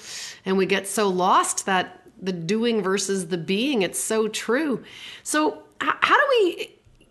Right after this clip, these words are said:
encourage, I mean, it's more than self-care. These are skills. We're talking about skills. We're talking about the science of the fact that these brains interact with one another. They need each other for co-regulation. So,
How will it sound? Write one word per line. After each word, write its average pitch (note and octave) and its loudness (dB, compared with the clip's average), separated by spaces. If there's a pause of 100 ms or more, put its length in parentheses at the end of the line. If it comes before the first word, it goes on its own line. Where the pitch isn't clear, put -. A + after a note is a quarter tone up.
(120)
encourage, C4+ 2
I C4 4
mean, C#4+ 2
it's C#4+ -2
more D4+ 2
than C#4+ 0
self-care. D#3 2
These C#4 0
are C#4 0
skills. C3+ 0
We're G3+ 0
talking A#3 2
about G#3 0
skills. - -2
We're D#3+ -8
talking F#3 -2
about E3+ -4
the E3 -8
science G#3+ 0
of G#3 -6
the F3+ -4
fact E3+ 2
that - -16
these D3 -4
brains G#3 0
interact F3+ 0
with F3 -8
one E3+ -2
another. D#3 -2
They C#3 -2
need F3+ 0
each G3 -4
other F3 -2
for E3 -8
co-regulation. D#3 -4
So, C#3+ -4